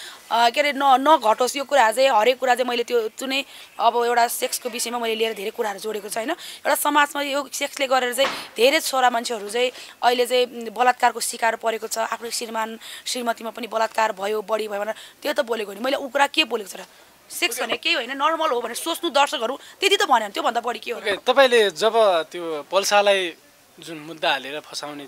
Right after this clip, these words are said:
Speaker 2: जुन गायिका छिन्,
Speaker 1: हजुर।
Speaker 2: उनलाई चाहिँ जुन कार्यक्रममा हिजो मात्रै ढुङ्गा प्रहार गरिएको थियो,
Speaker 1: यस्तो
Speaker 2: त्यो खबर चाहिँ तपाईँलाई खुसी लाग्यो, होइन?
Speaker 1: एकदमै, धेरै दर्शकहरू खुसी हुनुभएको छ, किनकि त्यस्तो महिलाहरूलाई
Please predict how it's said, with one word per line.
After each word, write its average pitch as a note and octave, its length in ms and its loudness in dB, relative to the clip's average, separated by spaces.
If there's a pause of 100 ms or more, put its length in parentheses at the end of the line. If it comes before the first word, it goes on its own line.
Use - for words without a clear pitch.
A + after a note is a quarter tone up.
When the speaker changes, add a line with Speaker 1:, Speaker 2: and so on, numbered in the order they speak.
(120)
Speaker 2:
जुन C#3 240 -16
गायिका C#3+ 280 -4
छिन्, D3 200 -10 (160)
Speaker 1:
हजुर। F#3+ 380 -18
Speaker 2:
उनलाई A#3 220 0
चाहिँ A#3 280 -4 (140)
जुन G3 140 -10
कार्यक्रममा G3+ 520 0
हिजो C#3+ 200 -8
मात्रै F#3 480 -6 (280)
ढुङ्गा D#3+ 240 -10
प्रहार D3 460 -6
गरिएको C3 360 -12
थियो, B2 280 -18 (420)
Speaker 1:
यस्तो - 160 -12
Speaker 2:
त्यो D#4+ 140 2
खबर B3 300 6
चाहिँ C4 160 -2
तपाईँलाई A#3 280 2
खुसी F#3 240 -6
लाग्यो, C3+ 220 -4
होइन? E4+ 120 -2
Speaker 1:
एकदमै, C#4 280 -2
धेरै D#4+ 420 2
दर्शकहरू D4 440 4
खुसी B3+ 260 -4
हुनुभएको G3 300 -8
छ, - 120 -12 (600)
किनकि G4+ 240 2
त्यस्तो G#4+ 380 2
महिलाहरूलाई C4+ 640 4